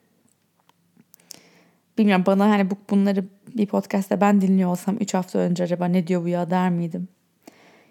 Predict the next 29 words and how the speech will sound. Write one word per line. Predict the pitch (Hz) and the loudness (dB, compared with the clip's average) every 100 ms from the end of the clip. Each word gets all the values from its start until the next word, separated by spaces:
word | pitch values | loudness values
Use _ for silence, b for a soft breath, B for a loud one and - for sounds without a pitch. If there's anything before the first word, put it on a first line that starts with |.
| b | b
Ya | 220 | -4
da | 208 | 0
belki | 202 196 | 0 0
tam | - 202 | 0 2
olarak | 202 202 190 - | 4 2 0 -6
siz | - - 190 | -12 -4 -2
de | 196 | 0
aynı | 196 185 | 0 0
şeyden | 185 180 180 | 0 0 0
geçiyorsunuz | 175 175 180 - 180 170 | -2 -4 -10 -6 -6 -4
ve | 180 - _ _ _ | -4 -4 _ _ _
"Ben | 175 185 190 | 0 2 2
de | 175 | 0
iki | - 185 | -4 -2
hafta | 180 180 | -2 -2
önce | 175 | -2
söylesen | - 170 170 175 | -2 -4 -2 -2
anlamazdım | 175 175 180 170 180 | 0 0 -2 -2 -4
ama | 180 | -4
şimdi | 175 202 196 | -2 2 2
anlıyorum." | 180 170 170 165 165 | 2 0 -2 -4 -6
diyorsunuz. | 170 - 190 B B B B B _ | -6 -6 -6 B B B B B _
Genelde | 220 208 208 202 | 2 4 4 4
bölümleri | 208 202 202 202 | 4 4 4 2
her | 208 208 | 2 2
zaman | 190 196 202 208 - - | 4 2 2 0 -4 -2
duymaya | 190 190 196 202 208 214 b b b b b | 0 2 2 2 0 -4 b b b b b
hazır | - 226 208 226 214 | -2 0 2 2 2
ve | 214 208 | 2 2